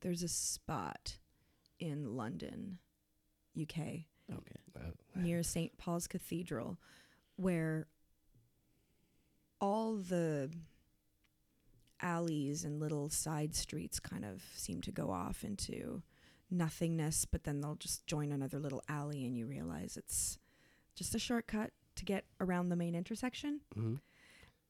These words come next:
Speaker 1: I'm assuming a lot of these little areas used to be pits where there used to be wells. And they're kind of courtyard-esque. There's lots of buildings around and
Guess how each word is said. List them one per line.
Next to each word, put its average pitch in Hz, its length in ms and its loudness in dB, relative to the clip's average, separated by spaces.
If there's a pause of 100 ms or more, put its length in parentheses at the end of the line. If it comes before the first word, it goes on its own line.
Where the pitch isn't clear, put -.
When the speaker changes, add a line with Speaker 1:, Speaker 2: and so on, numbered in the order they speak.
(440)
Speaker 1:
I'm 190 160 8
assuming 190 420 8
a 160 40 6
lot 160 200 4
of 160 80 4
these 156 260 4
little 160 300 2 (320)
areas 160 500 4
used - 220 2
to 160 80 4
be 127 360 0 (300)
pits - 420 4
where 151 120 0
there 147 100 0
used 147 260 0
to 160 60 -2
be 143 140 -2
wells. 135 680 -4 (1040)
And 180 120 4
they're 156 80 2
kind 349 260 2
of 269 120 -2
courtyard-esque. 127 960 2 (360)
There's 170 200 -8
lots 165 300 -2
of 156 300 0 (120)
buildings 151 380 2
around 143 420 -2
and 123 220 -4